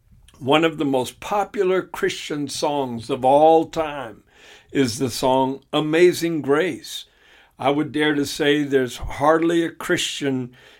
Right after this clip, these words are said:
in the United States for certain, and probably the entire world, that has not been familiar with that song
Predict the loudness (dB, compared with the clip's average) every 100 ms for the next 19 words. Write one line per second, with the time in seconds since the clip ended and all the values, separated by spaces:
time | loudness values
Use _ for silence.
0 | _ -6 -4 -2 0 0 2 0 0 -2
1 | 2 2 0 -10 -10 -10 -6 0 2 2
2 | -4 -4 -2 -4 -6 -8 0 2 2 -2
3 | -4 -4 -2 -2 -2 -4 -2 -2 0 2
4 | 2 2 -2 -2 -4 -4 -4 -2 -2 -4
5 | -8 0 0 0 -2 -2 0 2 2 2
6 | 0 -2 -4 -4 -4 -6 -2 0 0 -2
7 | -10